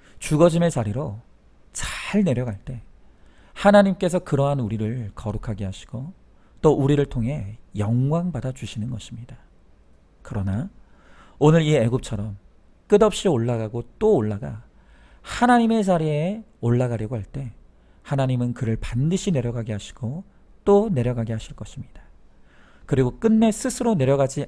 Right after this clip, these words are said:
않는 사람은 인생의 가장 밑바닥인 스올에 내려감을 당하게 될 것입니다. 그러므로 오늘도 말씀의 인도하심을 따라 잘 내려가시기 바랍니다.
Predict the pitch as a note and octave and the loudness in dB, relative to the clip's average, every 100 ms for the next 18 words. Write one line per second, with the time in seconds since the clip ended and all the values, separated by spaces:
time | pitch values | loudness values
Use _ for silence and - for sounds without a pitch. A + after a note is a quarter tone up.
0 | - G2 A#2 E3 F#3 - A2 C#3+ B2+ G2+ | -4 -4 0 0 -2 -6 -6 -8 -8 -12
1 | - - - - - C#3+ C#3 D3+ C#3 C#3 | -20 -20 -20 -10 -2 0 2 0 -2 -4
2 | - - F3+ E3 A#2 B2 G#2+ G2+ A#2+ F#3 | -8 -2 0 0 -2 -4 -4 -4 -6 -6
3 | - _ _ - - F#3 D#3+ A2 D3 G#2+ | -12 _ _ -16 -4 0 0 0 -6 -8
4 | - _ _ - G#2+ G#2+ A2 G#2 G2+ - | -14 _ _ -8 -2 0 0 -2 -4 -6
5 | G2 A#2+ F3 G3+ _ - - _ - - | -6 -6 -8 -10 _ -20 -20 _ -10 -8
6 | G2+ B2 - G2 F#2+ G2+ - - - - | -6 -8 -8 -14 -14 -18 -20 -20 -20 -20
7 | - - - _ _ - A2+ G#2+ G2 C3 | -20 -20 -20 _ _ -8 -4 -2 -2 -6
8 | G#3+ - - - - - B2+ C3+ C3+ A2+ | -8 -18 -20 -20 -8 2 2 4 2 0
9 | A2+ - F#3+ F3+ C#3+ B2 B2 - A#2+ A2 | -2 -4 -2 0 0 0 -2 -2 -6 -6
10 | G2 C#3+ G2+ - - _ _ - - - | -8 -8 -10 -14 -20 _ _ -16 -14 -8
11 | A2 A2 C#3+ A3+ - - - - A#2 A2 | -6 -4 -4 -8 -18 -20 -20 -4 0 2
12 | C#3+ B2 - B2+ G#2+ G#2 G#2 - A#2+ | 2 0 -4 -10 -8 -10 -12 -16 -20